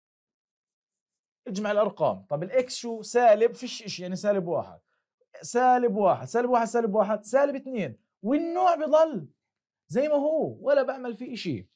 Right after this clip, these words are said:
يا شباب بالله عليكم، سالب اتنين إكس تربيع ناقص تلاتة إكس تربيع، الحرف نفسه آه، القوة نفسها آه، باجي بحط النوع زي ما هو إكس تربيع، بفرقش معاي، وبشتغل على الأرقام.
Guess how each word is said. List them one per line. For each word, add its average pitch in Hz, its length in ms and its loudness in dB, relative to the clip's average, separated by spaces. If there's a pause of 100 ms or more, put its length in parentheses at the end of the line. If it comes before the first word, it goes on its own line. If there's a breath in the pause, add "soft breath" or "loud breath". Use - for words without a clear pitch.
(100)
يا 202 200 2
شباب 196 500 -2
بالله 156 240 0
عليكم، 190 380 -2
سالب 185 320 -2
اتنين 170 360 -8
إكس - 200 -12
تربيع 123 420 -6 (340)
ناقص 180 400 -2
تلاتة 151 360 -2
إكس - 160 -10
تربيع، 104 380 -12 (320)
الحرف 208 440 -2
نفسه 214 420 -6
آه، 147 380 0 (100)
القوة 214 400 -4
نفسها 214 380 -6
آه، 165 460 2 (220 soft breath)
باجي 226 360 0
بحط 254 340 -2
النوع 247 280 -4
زي 220 140 -4
ما 214 100 -2
هو 226 220 -2
إكس 202 200 -8
تربيع، 190 320 -4
بفرقش 196 400 -12
معاي، 190 340 -10
وبشتغل 285 460 -4
على 269 140 0
الأرقام. 240 580 -2